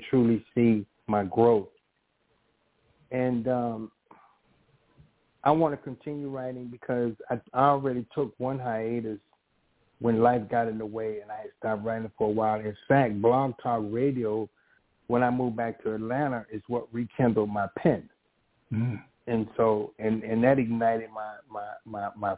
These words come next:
Speaker 1: first book. Now, as far as where this is going, you know, you, William,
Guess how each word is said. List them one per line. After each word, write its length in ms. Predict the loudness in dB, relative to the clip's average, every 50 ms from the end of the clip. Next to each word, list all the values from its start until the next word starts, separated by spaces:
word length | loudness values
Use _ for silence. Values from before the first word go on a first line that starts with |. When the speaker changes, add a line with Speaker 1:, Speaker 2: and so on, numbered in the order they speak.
| _ -6
Speaker 1:
first 320 | -4 -4 -4 -4 -4 -2
book. 300 | 2 2 2 2 0 -4 -10 _ _ _ _ _ _ _ _ _ 0
Now, 440 | 2 2 4 2 0 -2 -6 -10 -10 -8
as 100 | -6 -6 -8 -8 -10 _
far 280 | -2 -2 -2 0 0 -2
as 140 | -2 -4 -4 -8 _ _ -18
where 300 | -10 -4 -2 0 0 0
this 160 | -2 -4 -6
is 140 | -8 -12 -14 -12 -8
going, 580 | -4 -2 0 0 0 0 0 -2 -4 -6 -8 -14 _ _ _ -6
you 100 | -2 0
know, 300 | 0 0 0 0 -2 -4 -6 -6
you, 540 | 0 4 4 6 6 6 6 4 2 0 -2 -8 _ _ _ _ _ _ _ _ _
William, 680 | -4 0 0 2 2 2 0 0 0 -2 -2 -4 -6 -10